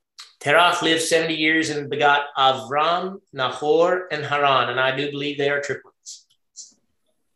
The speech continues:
All right. And if you go back to our map, I'm not gonna pull it up tonight. I will try to send it to you. Someone asked for it and I didn't send it.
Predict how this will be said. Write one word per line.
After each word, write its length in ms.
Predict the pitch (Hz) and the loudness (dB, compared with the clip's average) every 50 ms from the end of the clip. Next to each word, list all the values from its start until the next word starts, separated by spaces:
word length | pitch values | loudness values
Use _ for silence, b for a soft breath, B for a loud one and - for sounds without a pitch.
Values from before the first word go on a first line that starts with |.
| _ _ _ _ _ _ _ _ _ _ _ _ _ _ _ _ _ _ _ _ _ _ _ _ _ _ _ _ _ _ _ _ _ _ _ _ _ _ _ _ _ _ _ _ _ _ _ _ _ _ _ _ _ _ _ _ _ _ _ _ _ _ _ _ _ _ _ _ - 120 | _ _ _ _ _ _ _ _ _ _ _ _ _ _ _ _ _ _ _ _ _ _ _ _ _ _ _ _ _ _ _ _ _ _ _ _ _ _ _ _ _ _ _ _ _ _ _ _ _ _ _ _ _ _ _ _ _ _ _ _ _ _ _ _ _ _ _ _ -8 -4
All 80 | 113 | 0
right. 260 | 117 120 131 143 - - - - - | 2 2 2 2 0 -2 -6 -10 -8
And 100 | 135 135 | -6 -6
if 140 | 127 - | -6 -6
you 80 | 151 139 | -4 0
go 180 | 156 165 165 165 | 2 2 4 4
back 200 | 165 170 170 165 | 4 4 4 2
to 120 | - 160 156 | 0 2 4
our 220 | 147 143 143 147 | 4 4 2 0
map, 320 | 147 160 160 139 135 - - | 0 0 2 2 0 0 -2
I'm 120 | 143 135 143 | -4 -2 -2
not 160 | 143 147 147 | -2 -2 -2
gonna 180 | 147 139 139 - | -4 -6 -8 -8
pull 140 | - 151 143 | -8 -4 -2
it 80 | 139 147 | 2 2
up 160 | 147 147 147 | 2 0 0
tonight. 380 | - - 127 127 127 127 123 - - | -4 -8 -6 -4 -4 -4 -4 -4 -6
I 40 | 131 | -6
will 300 | 131 135 156 160 160 160 | -4 -2 -2 -2 -2 -2
try 160 | - 151 147 - | 0 2 2 2
to 80 | - | 2
send 300 | - - - 147 147 135 | 0 -2 -4 -4 -4 -4
it 120 | 131 131 - | -6 -6 -6
to 100 | 135 123 | -8 -8
you. 120 | 127 123 | -8 -8
Someone 280 | 123 - 139 135 135 131 | -6 -6 -6 -4 0 0
asked 320 | 131 135 131 127 - - | 0 0 0 -2 -4 -4
for 180 | 127 123 123 123 | -2 -2 0 -2
it 40 | |
and 100 | 123 123 | -2 -4
I 60 | 127 123 | -4 -4
didn't 240 | 127 123 123 120 | -4 -4 -6 -8
send 340 | 120 - - 135 135 135 131 | -8 -6 -2 -2 -2 0 0
it. 180 | 123 123 123 | -2 -2 -4